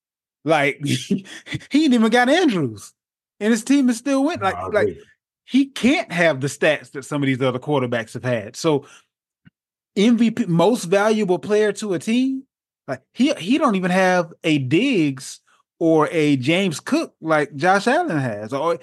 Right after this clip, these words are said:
Speaker 1: he don't even have a Gabe Davis. He got an old O B J, a young Flowers, and a tight end that wasn't supposed to be a starter.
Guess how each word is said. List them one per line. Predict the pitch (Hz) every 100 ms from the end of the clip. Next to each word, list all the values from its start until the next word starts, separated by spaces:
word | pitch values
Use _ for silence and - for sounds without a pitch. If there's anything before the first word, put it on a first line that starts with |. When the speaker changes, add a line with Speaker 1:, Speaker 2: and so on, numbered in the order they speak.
| _
Speaker 1:
he | 311
don't | 415 302
even | 240
have | 254 214
a |
Gabe | 208 277 226
Davis. | 349 392 120 - _ _ _ _ _ _ _ -
He | 277
got | 294 190
an | 147
old | 185 269 311 277
O | 247 277
B | 254 254
J, | 208 190 143 151 151 _ _ _ _
a | 165
young | 147 147 220 285 277
Flowers, | - 254 247 170 123 123 139 - _ _ _ _ _ -
and | 175
a | 147 139
tight | - 214 254 240
end | 247 214
that | 160
wasn't | 170 214 185
supposed | 170 190 185
to | 165
be | 165
a | 143
starter. | - 131 98 _